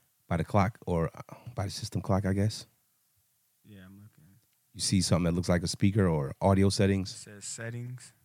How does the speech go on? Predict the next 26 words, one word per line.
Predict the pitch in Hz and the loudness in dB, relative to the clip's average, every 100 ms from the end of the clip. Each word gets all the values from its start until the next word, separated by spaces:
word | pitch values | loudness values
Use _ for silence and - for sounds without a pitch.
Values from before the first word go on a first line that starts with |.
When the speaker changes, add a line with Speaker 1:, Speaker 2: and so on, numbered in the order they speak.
| _ - | _ -4
Speaker 1:
Mm-hmm. | 120 113 - | -2 -2 -2
Speaker 2:
Hold | 127 123 | -4 -4
on. | 107 113 _ _ _ _ _ _ _ _ _ _ _ _ - | -8 -20 _ _ _ _ _ _ _ _ _ _ _ _ -2
Yeah, | 127 131 | 4 4
fam. | 123 110 101 101 117 | 2 -2 -2 -4 -8
They | 101 | -6
don't | 117 107 | -4 -2
even | 104 98 | -2 -4
know | 98 95 | -2 -4
that | 95 | -4
we | 95 | -6
gotta | 87 90 | -6 -10
go | 85 - | -12 -16
through | - | -16
all | - | -18
this. | - | -14
Hold | - 92 | -10 -10
on. | - - 67 - | -10 -14 -20 -20
Account, | 95 - 98 - - | -16 -10 -8 -10 -12
general | 104 98 73 | -12 -12 -14
appearance, | - 107 98 60 - - | -12 -12 -12 -14 -18 -8
Speaker 1:
Right. | 107 90 | 0 2
Speaker 2:
audio | 73 110 | 2 -2
and | 98 | -10
video. | 92 107 95 57 - 101 - _ _ _ _ _ _ _ _ _ _ - | -8 -10 -10 -12 -14 -20 -20 _ _ _ _ _ _ _ _ _ _ -2
Speaker 1:
Um, | 82 82 73 62 - - | 2 4 4 0 -6 -10